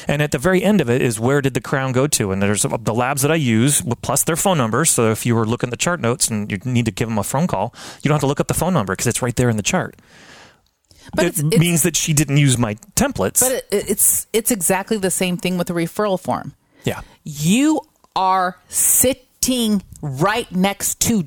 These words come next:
Speaker 2: doctor when he sends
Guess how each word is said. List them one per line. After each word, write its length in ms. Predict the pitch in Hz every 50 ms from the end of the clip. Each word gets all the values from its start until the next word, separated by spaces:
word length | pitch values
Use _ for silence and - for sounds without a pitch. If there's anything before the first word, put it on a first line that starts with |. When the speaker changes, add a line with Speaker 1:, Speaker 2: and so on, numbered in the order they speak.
| -
Speaker 2:
doctor 640 | - 190 180 175 185 - - - 156 117 76 78 - _ - _ _ _ _ _ _ -
when 560 | 156 139 131 143 190 196 202 208 220 233 240
he 720 | 254 - - - - - - - - 247 240 240 247 262 247 -
sends 720 | - - - - - - 233 208 196 190 190 196 196 - -